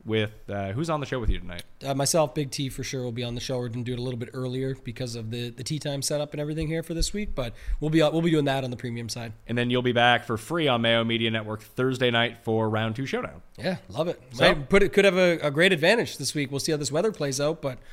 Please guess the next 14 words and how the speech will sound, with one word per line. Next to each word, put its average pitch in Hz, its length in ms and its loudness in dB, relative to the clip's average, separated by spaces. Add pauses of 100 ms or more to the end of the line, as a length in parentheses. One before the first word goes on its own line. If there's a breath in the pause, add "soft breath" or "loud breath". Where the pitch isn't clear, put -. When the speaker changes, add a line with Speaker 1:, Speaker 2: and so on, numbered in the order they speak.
(260 soft breath)
Speaker 2:
uh, 127 240 -4
it's 131 120 -4
worked 160 220 2
out 151 160 0
for 160 100 0
us 143 140 0
in 151 60 0
the 135 80 -2
past 160 280 -2
when 143 80 -4
there's 131 120 -4
been 131 160 -2
big 131 160 -2
wind. 147 300 -4